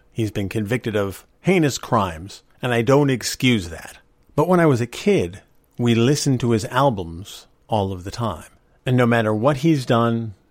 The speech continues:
no matter what horrible, horrible things he's committed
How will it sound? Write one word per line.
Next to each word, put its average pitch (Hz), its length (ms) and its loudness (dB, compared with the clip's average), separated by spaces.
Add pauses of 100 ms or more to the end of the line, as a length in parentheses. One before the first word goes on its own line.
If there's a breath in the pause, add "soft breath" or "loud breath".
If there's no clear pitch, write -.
no 107 80 -4
matter 95 300 -4 (300)
what 117 220 0
horrible, 131 760 0 (300)
horrible 139 560 2
things 107 480 -2
he's 101 500 -4 (140)
committed 87 540 0